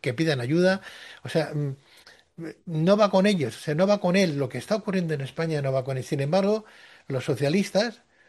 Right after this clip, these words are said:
siguen votándole. Es más, creo que si ahora, ahora mismo se hiciera una, bueno, se adelantaran las elecciones, hasta incluso me atreveré a decir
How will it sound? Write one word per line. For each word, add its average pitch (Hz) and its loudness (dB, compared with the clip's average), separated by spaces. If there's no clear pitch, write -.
siguen 196 0
votándole. 147 0
Es 135 -6
más, 180 0
creo 170 4
que 139 -4
si 147 -6
ahora, 170 0
ahora 156 4
mismo 147 -2
se - -6
hiciera 156 0
una, 135 -2
bueno, 123 -8
se - -6
adelantaran 120 0
las 131 -2
elecciones, 151 2
hasta 131 -4
incluso 180 0
me 202 2
atreveré 135 4
a 143 6
decir 180 -2